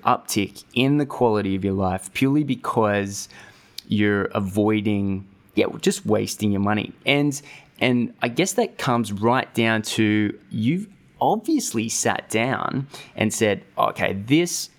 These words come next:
I get, you know, sort of four out of ten enjoyment for every dollar spent. But over here, I get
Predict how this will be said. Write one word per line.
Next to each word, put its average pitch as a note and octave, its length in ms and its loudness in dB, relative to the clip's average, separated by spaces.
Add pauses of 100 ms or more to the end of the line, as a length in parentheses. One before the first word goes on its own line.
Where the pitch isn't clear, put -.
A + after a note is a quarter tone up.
(140)
I G#2+ 120 2
get, G#2+ 320 0
you G#2+ 100 0
know, G2 160 -2
sort G2+ 200 -2
of G2 60 -6
four A2 440 2
out G2+ 220 0
of - 80 -10
ten G2 320 -2
enjoyment G2 580 0 (120)
for G#2 160 0
every G2+ 160 0
dollar G2+ 220 0
spent. - 340 -4
But A2 100 2
over G#2+ 160 2
here, C#3 560 2 (500)
I G2 140 2
get G2 340 -2